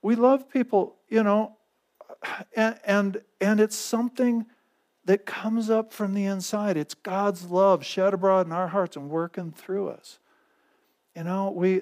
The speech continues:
there are just so many things that we do. We believe in prayer. You know, these days people always make fun of people that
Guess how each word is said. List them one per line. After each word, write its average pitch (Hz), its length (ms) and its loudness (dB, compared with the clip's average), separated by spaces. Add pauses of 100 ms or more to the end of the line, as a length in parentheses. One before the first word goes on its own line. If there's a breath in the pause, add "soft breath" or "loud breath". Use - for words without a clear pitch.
there 190 180 6
are 190 60 4
just 202 300 -2
so 240 260 2
many 233 280 4
things 202 460 0
that 170 160 0
we 175 100 -2
do. 202 200 2
We 165 220 4
believe 247 520 4
in 294 160 2
prayer. - 500 -6 (600)
You 190 80 0
know, 180 120 8
these 226 220 4
days 185 220 6
people 185 280 -2
always 170 300 6 (800)
make 170 340 2
fun 165 320 0
of 147 200 -6
people 156 360 0
that 143 240 -2